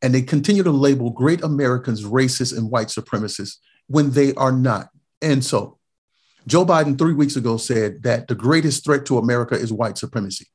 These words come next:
And I said that on one interview, and I said, "Well, then why is he upset with me and the Democrats upset with me for telling black people in my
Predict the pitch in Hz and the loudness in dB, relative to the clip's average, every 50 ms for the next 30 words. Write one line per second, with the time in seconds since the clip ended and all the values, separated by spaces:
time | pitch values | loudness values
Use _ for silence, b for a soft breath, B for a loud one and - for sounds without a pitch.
0 | _ _ _ _ _ _ _ _ _ _ _ _ _ _ - 160 156 147 147 139 | _ _ _ _ _ _ _ _ _ _ _ _ _ _ -4 0 0 0 0 -2
1 | - - - 156 156 156 - 196 180 156 156 143 139 135 127 139 143 139 - 160 | -4 -2 -2 0 0 0 2 2 2 2 2 2 2 2 4 4 4 2 2 0
2 | 170 160 120 127 135 131 135 139 131 - 147 143 151 147 135 156 151 143 135 127 | 0 0 0 0 0 0 0 -2 -2 -2 -2 0 0 0 2 2 0 0 2 2
3 | 147 160 170 190 185 170 151 - - 175 160 143 139 - - - - 165 151 - | 2 2 4 2 0 -2 -2 -4 -4 -2 -2 -2 -2 -2 -4 -2 -2 -2 -2 -2
4 | 131 127 123 127 120 117 117 135 139 - - 123 120 110 113 151 160 151 - - | -2 -4 -2 0 0 2 2 2 0 -2 -2 -4 -2 -2 0 -2 -2 -2 0 0
5 | 127 113 113 - - 117 117 - - 165 139 127 - - 110 139 147 135 123 127 | 0 0 0 -2 -4 -6 -4 -2 -2 -2 -2 -2 -2 -4 -2 0 2 2 0 -2
6 | B B B B B B B - 139 127 160 147 139 135 123 113 117 143 160 160 | B B B B B B B -6 -4 0 2 2 2 2 2 0 2 2 2 0
7 | 151 - 143 131 131 127 117 120 123 123 117 | 0 0 -2 0 0 0 0 2 2 0 0